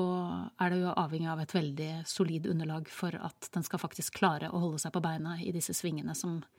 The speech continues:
kommer veldig raskt. Det blir jo i realiteten som å løpe rundt og rundt.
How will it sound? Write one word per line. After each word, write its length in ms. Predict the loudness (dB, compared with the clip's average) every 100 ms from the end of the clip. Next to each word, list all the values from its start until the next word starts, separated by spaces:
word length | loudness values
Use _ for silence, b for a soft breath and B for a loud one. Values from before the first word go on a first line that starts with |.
| b b b b
kommer 260 | 2 4 4
veldig 300 | 4 4 2
raskt. 400 | 0 -4 -6 -4
Det 160 | -2
blir 160 | 0 0
jo 80 | 0
i 80 | 0
realiteten 480 | 0 -2 -4 -4 -2
som 140 | -2
å 80 | -2
løpe 180 | -2 -4
rundt 220 | -4 -4
og 80 | -8
rundt. 240 | -12 -20